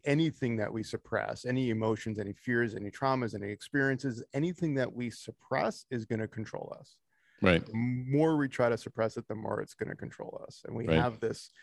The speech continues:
Speaker 1: we all, and I'm been s-, super guilty of this myself, we all, um,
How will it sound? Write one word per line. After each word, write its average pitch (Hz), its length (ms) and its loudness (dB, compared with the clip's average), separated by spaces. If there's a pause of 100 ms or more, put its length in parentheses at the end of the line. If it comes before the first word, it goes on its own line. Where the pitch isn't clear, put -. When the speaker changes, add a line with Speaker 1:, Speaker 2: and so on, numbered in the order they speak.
(340)
Speaker 1:
we 127 180 6
all, 123 420 4
and 107 100 0
I'm 104 160 -8 (360)
been 117 140 -2
s-, - 240 -14 (340)
super - 380 0
guilty 110 380 0
of 95 100 0
this 98 180 0
myself, - 520 -4
we 117 120 2
all, 131 480 6 (500)
um, 113 420 4